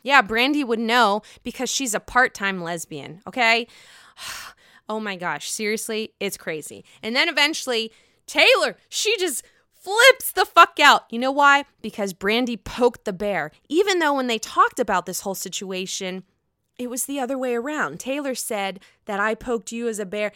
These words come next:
And I'm like, "No, no, no, no, honey. Taylor, you're the bear,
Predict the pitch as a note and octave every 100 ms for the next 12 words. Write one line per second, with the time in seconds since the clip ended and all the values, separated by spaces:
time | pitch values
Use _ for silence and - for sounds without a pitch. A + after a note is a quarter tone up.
0 | _ B3 C4 C#4 B3 D4 G4+ G#4 G4+ G#4
1 | G4 A#3 A3 F#3+ F3 _ _ _ _ _
2 | D#4+ F#4+ C#4+ G3+ C#4 A4+ D4+ C4 D#4 F3+